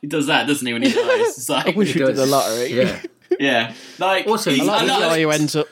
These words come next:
Speaker 1: They
Speaker 3: He's too
Speaker 1: waste
Speaker 3: old to be
Speaker 1: Danny
Speaker 3: acting a thing, isn't he? He,
Speaker 1: He is,
Speaker 3: he
Speaker 1: but
Speaker 3: would
Speaker 1: that,
Speaker 3: not have
Speaker 1: he's
Speaker 3: a
Speaker 1: a great
Speaker 3: president who could walk like that.
Speaker 1: Uh,
Speaker 2: He's
Speaker 1: no,
Speaker 2: completely
Speaker 1: but
Speaker 2: forgotten
Speaker 1: he's,
Speaker 2: by the end, was he?
Speaker 1: he
Speaker 3: Yeah.
Speaker 1: could have been a good president. Like, I'm, I'm sad that we've used Danny Glover as president in this film. I think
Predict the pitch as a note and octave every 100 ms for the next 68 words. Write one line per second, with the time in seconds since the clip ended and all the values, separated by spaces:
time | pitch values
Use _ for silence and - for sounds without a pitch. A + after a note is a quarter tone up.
0 | - _ _ _ E3+ F3 F3+ G#3 G#3+ G3
1 | F3 C#3 D#3+ D#3 A#2+ - F2+ - C3 F#2
2 | D#2 - C#3+ A3 A#3 F#3 F#3 G3+ G3 A3
3 | A#3 A3 G3 G#3 G#3 F#3+ A#2 C#3+ D3 C#3
4 | C#3+ E3 D3 A#2+ D#3+ D3+ C#3+ C3 - -
5 | - F#3+ F#3+ - D#3+ A#2+ B2+ G3 D#3 C4
6 | A#3 A2+ G#2 G#2 G#2 A#2+ B2+ B2 D3 C#3+
7 | F#3 D3+ B3+ A#3 A3 G#3+ G#3 G3+ D3 F3+
8 | D#3 A#2+ A2 A#2 A2+ C#3+ C#3+ C#3 D#3 D3
9 | - D#3+ D3+ D3 D3 C3+ C#3 B2+ C3+ C3+
10 | B2+ - D3+ C3+ C3+ B2+ A#2 A#2 A#2 C#3
11 | A#2+ A2+ G2+ G2+ G#2+ G#2 - G#2 G2+ A2
12 | C3 C#3 C3 B2